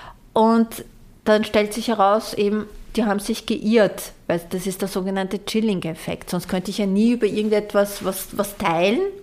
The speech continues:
oder sagen, ich hab's gelesen im Medium, wenn dann ha-, sich herausstellt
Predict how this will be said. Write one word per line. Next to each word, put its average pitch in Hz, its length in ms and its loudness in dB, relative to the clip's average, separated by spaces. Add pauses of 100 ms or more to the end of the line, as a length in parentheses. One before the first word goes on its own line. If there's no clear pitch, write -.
oder 196 180 -2
sagen, 202 200 0
ich 208 140 0
hab's 190 200 -2
gelesen 185 520 2
im 196 100 0
Medium, 180 460 0 (420)
wenn 202 240 2
dann 196 340 2
ha-, 208 120 0
sich 208 220 -6
herausstellt 196 840 0